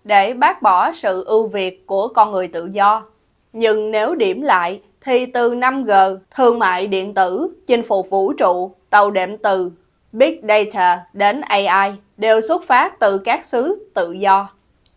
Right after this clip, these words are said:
Chế độ độc tài chỉ dùng ưu thế đám đông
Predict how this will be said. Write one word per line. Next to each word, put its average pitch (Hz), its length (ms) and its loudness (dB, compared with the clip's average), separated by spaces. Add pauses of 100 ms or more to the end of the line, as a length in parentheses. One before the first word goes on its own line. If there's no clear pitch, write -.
Chế 262 160 2
độ 226 160 4
độc 196 240 2
tài 196 300 2
chỉ 208 400 -4
dùng 220 300 0
ưu 233 260 0
thế 240 340 -2
đám 262 280 0
đông 220 280 4